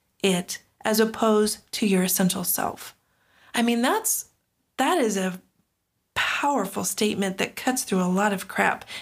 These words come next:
It makes things really simple.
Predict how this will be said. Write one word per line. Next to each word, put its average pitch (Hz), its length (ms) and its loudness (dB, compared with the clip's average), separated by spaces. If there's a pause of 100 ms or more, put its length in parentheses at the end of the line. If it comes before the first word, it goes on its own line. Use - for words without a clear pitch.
It 233 280 0
makes 247 480 2
things 208 300 2
really 202 600 2 (120)
simple. 196 720 0